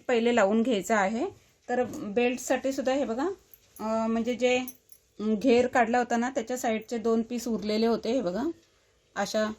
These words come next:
अशा पद्धतीमध्ये उरलेले होते. तर याचाच बेल्ट करणार आहे. दोन पीस बरोबर उरलेले आहेत, अ, कारण दोन पार्ट आपण घेरचे काढले होते. थोडासा क्रॉस आहे कापड. तर हे बघा, बेल्ट करण्यासाठी मी हे असं ठेवते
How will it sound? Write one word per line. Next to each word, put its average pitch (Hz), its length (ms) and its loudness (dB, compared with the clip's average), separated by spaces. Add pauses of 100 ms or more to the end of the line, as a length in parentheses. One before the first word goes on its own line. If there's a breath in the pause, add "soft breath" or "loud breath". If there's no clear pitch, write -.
(440)
अशा 220 220 -2
पद्धतीमध्ये 226 600 0
उरलेले 208 440 0
होते. 226 440 -2 (240)
तर 233 80 -2
याचाच 240 400 2
बेल्ट 214 260 0
करणार 208 340 0
आहे. 247 240 2
दोन 233 240 4
पीस 226 240 -2
बरोबर 220 300 2
उरलेले 196 400 2
आहेत, 226 260 2 (540 soft breath)
अ, 196 240 0
कारण 220 280 2
दोन 226 220 6
पार्ट 226 280 2
आपण 226 260 2
घेरचे 214 360 0
काढले 202 300 0
होते. 285 340 -2 (400 soft breath)
थोडासा 247 300 2
क्रॉस 240 340 2
आहे 220 200 4
कापड. 247 380 -2 (1600)
तर 226 100 0 (340)
हे 202 60 -8
बघा, 185 200 -2
बेल्ट 220 300 2
करण्यासाठी 226 500 0
मी 240 140 2
हे 247 200 2
असं 226 260 2
ठेवते 254 500 -2